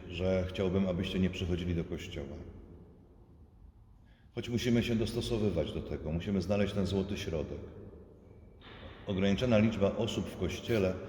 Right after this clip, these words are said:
nie zmienia tego faktu, że możemy być w tej łączności duchowej. Będziemy transmitować liturgię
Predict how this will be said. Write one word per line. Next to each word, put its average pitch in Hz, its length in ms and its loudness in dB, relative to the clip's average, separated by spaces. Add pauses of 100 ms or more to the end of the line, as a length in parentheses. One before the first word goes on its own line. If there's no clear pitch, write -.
(260)
nie 98 100 4
zmienia 104 280 4
tego 95 220 0
faktu, 98 380 -2
że 95 100 0
możemy 92 320 2
być 87 160 2
w - 40 -6
tej 92 120 2
łączności 87 520 0
duchowej. 76 540 -6 (840)
Będziemy 101 260 0
transmitować 101 880 2 (480)
liturgię 87 640 2